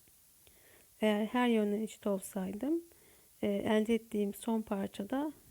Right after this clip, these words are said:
bir dikdörtgen olacaktı. Dikkat, sabır, emek isteyen bir işlem, ıslak keçe yöntemi. Ama, e,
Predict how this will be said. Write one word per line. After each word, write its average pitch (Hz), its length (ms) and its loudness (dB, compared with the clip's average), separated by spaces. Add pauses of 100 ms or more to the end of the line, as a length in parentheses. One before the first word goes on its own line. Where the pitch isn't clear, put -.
(160)
bir 226 220 -2
dikdörtgen 214 540 -4
olacaktı. 185 560 -6 (2500)
Dikkat, 220 420 -6
sabır, 214 680 -4 (180)
emek 208 580 -4
isteyen 196 500 -2
bir 190 180 -2 (260)
işlem, 226 540 -8
ıslak - 400 -10
keçe 240 420 -6 (880)
yöntemi. 202 640 -4 (400)
Ama, 220 280 -4 (180)
e, 214 400 -4